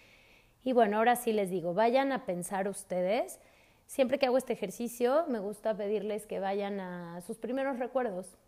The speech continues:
a sus recuerdos como más nítidos, más presentes que tengan entre los cero y los siete años. Kinder, primer año de primaria. ¿Cómo era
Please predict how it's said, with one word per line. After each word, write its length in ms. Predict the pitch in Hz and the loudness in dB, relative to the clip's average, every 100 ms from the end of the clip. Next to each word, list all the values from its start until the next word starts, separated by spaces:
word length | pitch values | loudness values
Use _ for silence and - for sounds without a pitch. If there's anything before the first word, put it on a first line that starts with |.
| _ _ - | _ _ -14
a 40 | |
sus 160 | - 226 | -10 -6
recuerdos 440 | 247 302 311 359 | 0 2 2 -2
como 260 | 294 233 214 | -4 -4 -2
más 340 | 220 240 240 | -2 -2 -4
nítidos, 540 | 233 220 185 180 175 | -4 -4 -4 -6 -6
más 220 | 226 269 262 | -4 -6 -4
presentes 560 | 277 269 233 214 233 | -4 -4 -6 -6 -8
que 100 | - | -10
tengan 500 | - 202 208 220 262 - | -8 -6 -6 -6 -6 -8
entre 240 | 202 202 | -8 -6
los 160 | 202 202 | -6 -6
cero 380 | - 262 294 320 - | -2 2 4 2 -2
y 80 | 214 | -6
los 180 | 190 190 | -4 -6
siete 320 | 202 190 196 | -6 -6 -6
años. 460 | 175 170 185 - _ _ _ | -8 -12 -16 -20 _ _ _
Kinder, 600 | - 277 262 220 220 220 | -6 -4 -2 0 0 -2
primer 300 | 190 202 196 | -6 -6 -4
año 180 | 185 180 | -6 -8
de 100 | 170 | -8
primaria. 760 | 170 185 247 240 202 196 196 - _ _ _ - _ _ _ _ | -8 -6 -4 -2 -2 -2 -8 -14 _ _ _ -20 _ _ _ _
¿Cómo 260 | 311 339 359 | -2 0 0
era 420 | 294 277 285 | 0 0 -2